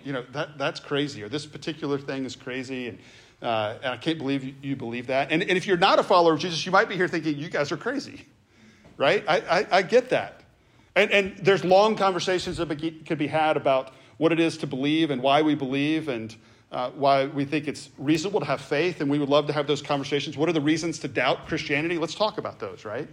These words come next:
Let's not just push them to the side. But the reality is we gather here because we believe this is true. And if it's not true, then let's go home and I need to find a different job. But we, this is true, and the churches believe this is true.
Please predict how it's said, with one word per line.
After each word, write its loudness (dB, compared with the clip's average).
Let's -14
not 0
just -6
push -2
them -2
to -8
the -10
side. 2
But 0
the 4
reality 6
is 0
we 2
gather 4
here -4
because 2
we 0
believe 0
this -4
is -10
true. 0
And 4
if -6
it's -8
not 2
true, -2
then -2
let's 2
go 4
home -2
and -4
I -4
need -6
to -6
find -6
a -6
different -14
job. -6
But 0
we, 2
this 0
is -2
true, 0
and -6
the -6
churches 2
believe 0
this -6
is -6
true. -6